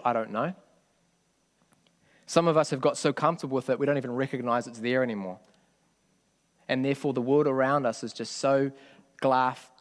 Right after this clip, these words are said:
glass, glass, half full. I wonder why we're so negative if we haven't dealt with ourselves first. Maybe there's a correlation there.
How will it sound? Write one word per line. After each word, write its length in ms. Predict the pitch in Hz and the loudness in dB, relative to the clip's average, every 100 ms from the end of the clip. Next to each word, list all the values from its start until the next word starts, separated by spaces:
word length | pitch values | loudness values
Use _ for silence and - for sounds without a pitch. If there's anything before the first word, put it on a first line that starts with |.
| _ | _
glass, 460 | - 117 139 185 - _ _ _ | -8 -6 -6 -10 -12 _ _ _
glass, 540 | - 107 - - - - _ _ - | 0 0 0 -4 -18 -20 _ _ -8
half 380 | - 131 131 - | 0 0 -2 -10
full. 400 | - 135 104 - _ _ _ _ _ _ _ _ _ - _ - - _ _ _ - | -6 -4 -4 -10 _ _ _ _ _ _ _ _ _ -20 _ -20 -20 _ _ _ -4
I 60 | 131 | 0
wonder 220 | 151 160 | 2 0
why 220 | 139 143 | 2 2
we're 100 | 139 | 2
so 180 | 127 131 | -2 -4
negative 420 | 120 127 120 107 | -2 -2 -2 -4
if 120 | 107 | -6
we 80 | 120 | -8
haven't 180 | 123 113 | -8 -6
dealt 220 | 110 110 | -2 -2
with 120 | - | -2
ourselves 400 | 113 107 - 104 | -4 -4 -4 -8
first. 220 | - 117 - | -8 -10 -6
Maybe 320 | 117 127 110 _ _ _ | -6 -6 -8 _ _ _
there's 140 | 113 | -10
a 40 | 104 | -8
correlation 580 | - 104 107 123 117 101 | -4 0 0 -2 -4 -8
there. 160 | 98 | -10